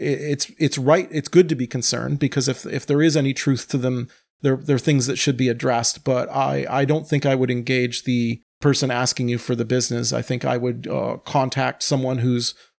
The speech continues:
local and trusted that you're already doing business with for managing your security within your organization. Certainly ask for their professional opinion or ask them to look into it.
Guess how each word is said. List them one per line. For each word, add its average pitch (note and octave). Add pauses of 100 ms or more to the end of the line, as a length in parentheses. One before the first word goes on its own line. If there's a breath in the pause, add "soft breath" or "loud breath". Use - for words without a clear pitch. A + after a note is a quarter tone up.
local C#3+
and C3
trusted D3
that C#3
you're C3+
already C#3
doing B2+
business C3+
with C3
for C3
managing C3
your B2+
security B2+ (260 soft breath)
within C3
your B2+
organization. B2 (280 soft breath)
Certainly C#3+
ask C3
for C3+
their B2+
professional C3
opinion C3
or B2+
ask B2+
them C3
to A#2+
look A#2
into D3+
it. B2+